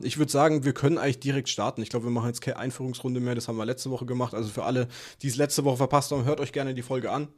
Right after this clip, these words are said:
Die ist auf Spotify, Deezer, auf allen Po-, Podcast, äh,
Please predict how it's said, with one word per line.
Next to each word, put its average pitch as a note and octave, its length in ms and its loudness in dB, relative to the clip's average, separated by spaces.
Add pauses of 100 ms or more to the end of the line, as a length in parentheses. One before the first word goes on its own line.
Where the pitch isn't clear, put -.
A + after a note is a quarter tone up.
Die B2 80 -2
ist A#2 80 -4
auf A2+ 160 -4
Spotify, B2+ 540 -2
Deezer, B2 340 -4
auf - 180 -8
allen B2+ 300 -2 (460)
Po-, - 220 -6 (100)
Podcast, C#3 380 -6
äh, A#2+ 280 -4